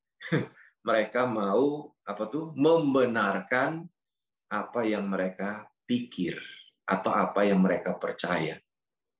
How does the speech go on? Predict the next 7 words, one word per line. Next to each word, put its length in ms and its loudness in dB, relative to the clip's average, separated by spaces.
yaitu 880 4
tidak 300 2
ada 100 2
kebangkitan 920 -4
orang 260 -2
mati. 400 -8
Di 100 4